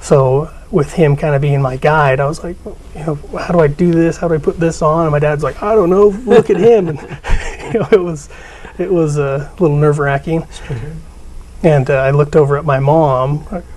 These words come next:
Speaker 1: you know, across the room, and I remember she was just ear-to-ear grin.
Speaker 2: Yeah, she must have been thrilled.
Speaker 1: Yeah, and so for me, I was like, "Okay, if she's okay, I'm okay."
Speaker 2: It must be right.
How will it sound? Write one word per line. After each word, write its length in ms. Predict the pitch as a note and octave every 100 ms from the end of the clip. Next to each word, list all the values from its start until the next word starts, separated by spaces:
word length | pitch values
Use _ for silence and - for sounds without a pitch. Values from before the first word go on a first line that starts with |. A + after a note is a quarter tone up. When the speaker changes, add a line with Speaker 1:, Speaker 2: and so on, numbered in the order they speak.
| -
Speaker 1:
you 60 | D#3
know, 120 | C#3
across 440 | B2+ - D3 -
the 100 | E3+
room, 440 | C#3 D3+ C#3+ C#3+ C#3+ - -
and 80 | E3
I 20 |
remember 220 | C#3+ C#3 C3+
she 140 | D#3+
was 100 | D3
just 200 | D3 - - - - -
ear-to-ear 340 | E3+ D3 D3 C#3
grin. 320 | C#3+ C3+ -
Speaker 2:
Yeah, 280 | F#2+ G2 F2+
she 160 | - C#3
must 240 | C3+ -
have 80 | G#2+
been 100 | G#2
thrilled. 320 | - G#2 A2 - - -
Speaker 1:
Yeah, 240 | C#3 B2+ C#3
and 140 | C#3
so 180 | - C#3+
for 200 | - D#3
me, 240 | D#3 E3
I 100 | C#3+
was 120 | C3+ C#3+
like, 260 | C3 -
"Okay, 280 | C#3+ D3+ B2+
if 120 | B2+
she's 260 | - F3+ F3
okay, 580 | E3+ - D#3 D#3 D3+ C#3+ - - - - -
I'm 260 | D#3+ C3 B2
okay." 460 | C3 C#3+ B2+ A#2
Speaker 2:
It 40 | A#2
must 260 | C#3 -
be 140 | C3+ A2+
right. 280 | G2+ -